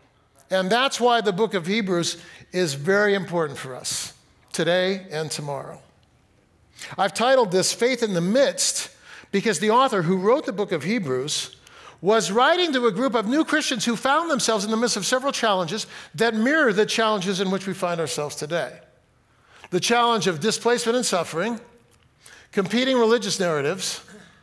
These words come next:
and the subtle seduction of stagnation. Displacement and st-, and suffering means this. These people, when the book of Hebrews was written, they'd come to Christ, and rather than life getting easier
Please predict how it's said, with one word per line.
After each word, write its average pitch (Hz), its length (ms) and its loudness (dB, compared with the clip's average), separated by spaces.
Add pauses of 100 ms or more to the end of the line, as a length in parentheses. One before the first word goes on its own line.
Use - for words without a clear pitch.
(340)
and 185 160 -2
the 202 60 2
subtle 262 540 2
seduction 196 920 0 (520)
of 170 160 0
stagnation. 208 840 0 (720)
Displacement 269 520 0
and 208 80 2
st-, 240 260 -2
and 202 120 2
suffering 220 360 0
means 185 220 2
this. 165 460 0 (400)
These 226 200 0
people, 208 340 0 (100)
when 190 120 2
the 175 60 2
book 214 180 0
of 190 80 0
Hebrews 214 340 0
was 127 120 -6
written, 147 260 -4 (300)
they'd 196 200 -2
come 277 200 0
to 240 60 2
Christ, 226 720 0 (1300)
and 185 440 -2
rather 277 400 4
than 214 160 2
life 240 240 2
getting 233 340 -2
easier 202 1000 2